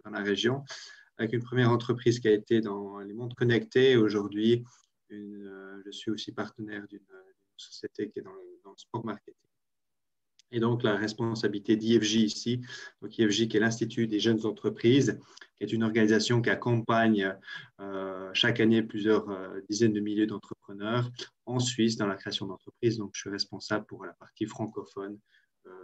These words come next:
de l'organisation. Et donc, plus spécifiquement par rapport à I F J, donc c'est une organisation qui est nationale avec son siège social à Saint-Gall, avec nos équipes de juristes et de notaires.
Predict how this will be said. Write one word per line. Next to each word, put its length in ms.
de 160
l'organisation. 720
Et 120
donc, 220
plus 100
spécifiquement 720
par 200
rapport 360
à 40
I 220
F 40
J, 400
donc 100
c'est 160
une 100
organisation 580
qui 120
est 40
nationale 600
avec 240
son 160
siège 340
social 340
à 60
Saint-Gall, 460
avec 240
nos 60
équipes 340
de 80
juristes 400
et 80
de 60
notaires. 520